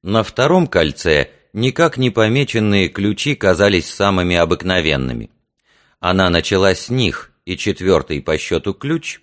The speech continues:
подошел. Затаив дыхание, Тэмми открыла дверь. Сирена не завыла, удара током она тоже не получила, не произошло ровным счетом ничего.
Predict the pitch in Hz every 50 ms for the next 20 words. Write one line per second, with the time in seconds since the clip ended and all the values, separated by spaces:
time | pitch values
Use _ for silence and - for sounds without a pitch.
0 | _ _ - 117 110 110 98 - - - 69 58 50 - _ _ _ _ _ _
1 | _ _ _ _ _ _ _ 90 82 101 - - 98 90 82 80 71 67 90 85
2 | - 113 123 135 139 139 143 139 - - 92 92 98 101 95 95 98 - - -
3 | - 73 73 73 73 76 69 73 71 71 69 67 - - _ _ _ _ _ _
4 | _ _ _ _ - - 90 87 85 85 92 107 113 113 104 85 80 80 76 71
5 | 62 62 65 62 57 53 58 67 67 65 62 62 71 85 117 139 - _ _ _
6 | _ _ _ _ _ _ 107 127 120 135 131 127 127 120 - - - 170 170 -
7 | - 98 85 80 80 76 76 73 71 - - - 98 95 92 87 87 107 107 113
8 | 117 - 127 127 135 139 131 - - 131 135 139 139 143 139 135 - _ _ _
9 | _ 143 156 160 147 - - 127 131 123 113 95 104 98 92 - - 85 82 98
10 | 120 156 156 147 139 120 131 123 107 92 - - - - 87 92 - - 139 143
11 | 143 131 101 92 90 - - 113 113 101 82 67 60 - - _